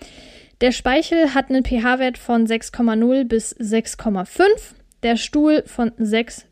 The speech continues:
bis sieben. Im Blut ist auch super wichtig, ist der P-H-Wert zwischen sieben Komma drei sechs und sieben Komma vier vier, hat also eine sehr geringe Schwankung und das ist auch enorm wichtig, kommen wir wie gesagt auch nochmal gleich drauf zu sprechen.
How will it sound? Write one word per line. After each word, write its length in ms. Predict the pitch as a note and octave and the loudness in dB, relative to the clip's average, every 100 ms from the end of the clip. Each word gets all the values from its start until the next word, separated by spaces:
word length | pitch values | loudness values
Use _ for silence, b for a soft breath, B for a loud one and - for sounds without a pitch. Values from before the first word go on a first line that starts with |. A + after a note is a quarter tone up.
| - | -6
bis 200 | G#3+ - | -4 2
sieben. 480 | D4 D#4+ D#4 E4 E4 _ _ _ _ _ - - | 2 2 0 -6 -10 _ _ _ _ _ -14 2
Im 140 | B3+ | 4
Blut 380 | A#3+ C4+ D4+ E4 | 6 6 8 6
ist 360 | - C4+ C4+ - | 4 0 0 0
auch 280 | B3 B3 - | 0 0 -4
super 520 | B3 A3+ D#4 E4 D#4+ | -4 2 2 4 2
wichtig, 480 | C4 C#4+ - D4 D4 B B B B - | 2 0 0 -2 -2 B B B B -2
ist 320 | C#4+ - - | -2 -2 4
der 240 | C4 C4 | 4 4
P-H-Wert 640 | A#3+ - A3+ A#3 B3 B3 A#3+ | 2 -2 -2 0 0 -2 -2
zwischen 420 | - A#3 A#3 A3 - | -6 -2 0 0 -4
sieben 380 | G3+ A#3 D#4+ E4+ | -2 0 0 -2
Komma 300 | - C4+ C4 | -2 -2 -2
drei 320 | - A#3+ A#3+ | -2 0 0
sechs 280 | A#3 A#3+ - | -2 -6 -6
und 220 | A3+ A3 | 0 2
sieben 280 | G#3+ B3 C4 | 2 2 2
Komma 280 | B3 A3 | 2 0
vier 340 | G#3 - A#3+ A3+ | -2 -2 0 0
vier, 520 | - - C4 D#4 F#4 B B B | 0 4 6 6 4 B B B
hat 180 | C4 B3 | -2 2
also 240 | B3+ A#3+ | 2 4
eine 240 | B3 A#3+ A3+ | 4 4 2
sehr 320 | A3 G#3 C4 | -2 2 4
geringe 360 | D#4+ D4 D4 C#4+ | 4 2 0 -4
Schwankung 720 | - A#3 A3 A#3 B3 A#3 A#3+ | -4 -2 0 2 2 2 0
und 420 | - A#3 - A#3 | 0 0 -2 -2
das 220 | A#3+ A#3+ | -2 -2
ist 180 | - - | -6 -4
auch 160 | B3 A#3 | -2 0
enorm 600 | A#3 A3 A#3 A#3 G#3 G3+ | 2 4 4 4 2 4
wichtig, 520 | B3 D#4+ - E4+ F4+ | 4 4 2 -2 -2
kommen 240 | - A#3 A3 | -6 -2 0
wir 120 | G#3 | 2
wie 60 | |
gesagt 320 | B3 C4 D#4 B3 | 2 2 0 0
auch 140 | A#3 | -2
nochmal 240 | D4+ D4 | 0 0
gleich 280 | B3+ A#3+ C#4 | -2 -2 -4
drauf 180 | - B3 | -4 -4
zu 120 | - | -6
sprechen. 440 | - B3 C#4+ D4+ | -6 -2 -2 -2